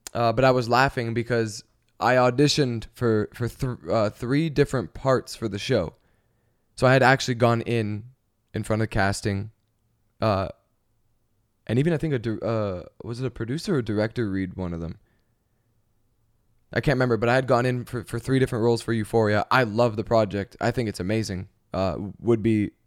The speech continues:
really exciting to work on. Um, but I didn't get it. Um, they expressed so much interest in me, which was good, though. I, like, they called me back in for multiple roles, which is always a good sign that they, they're always, you know,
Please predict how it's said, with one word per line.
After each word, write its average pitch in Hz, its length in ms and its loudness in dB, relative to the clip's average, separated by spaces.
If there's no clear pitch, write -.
really 123 320 4
exciting 110 380 0
to 101 80 -6
work 104 220 -2
on. 95 200 -2
Um, 98 440 0
but 135 120 6
I 131 40 8
didn't 143 200 4
get 127 180 6
it. - 200 2
Um, 104 460 -2
they 143 120 6
expressed 135 480 2
so 139 200 0
much 151 180 2
interest 160 380 0
in 127 100 0
me, 120 120 0
which 123 180 0
was 117 120 -4
good, 139 200 2
though. 113 120 4
I, 117 60 6
like, 113 200 0
they 117 100 -2
called 123 260 2
me 123 100 0
back 113 280 2
in 120 160 -2
for 123 100 -2
multiple 113 540 0
roles, 110 320 2
which 110 160 -2
is 110 100 0
always 110 260 2
a 113 60 -2
good 107 180 -4
sign 110 360 -4
that - 280 -2
they, 110 120 2
they're 101 300 2
always, 104 400 0
you 110 100 -8
know, 101 180 -2